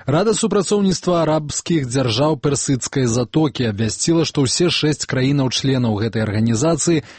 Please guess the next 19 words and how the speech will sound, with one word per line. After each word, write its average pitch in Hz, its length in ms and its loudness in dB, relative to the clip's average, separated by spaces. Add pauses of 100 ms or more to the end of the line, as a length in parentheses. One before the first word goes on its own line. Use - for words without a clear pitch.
(140)
вырашылі 160 480 2
закрыць 143 400 -2
свае 139 240 0
пасольствы 123 640 0
ў 117 80 0
Дамаску 123 560 0
на 110 160 0
знак 117 240 -2
пратэсту 143 560 0
супраць 143 320 -2
рэпрэсій 139 560 0
рэжыму 120 400 0
Башара 110 560 0
Асада 135 400 -2 (240)
ў 147 160 2
дачыненні 123 480 0
да 123 160 -2
палітычных 110 560 -2
апанентаў. 120 720 0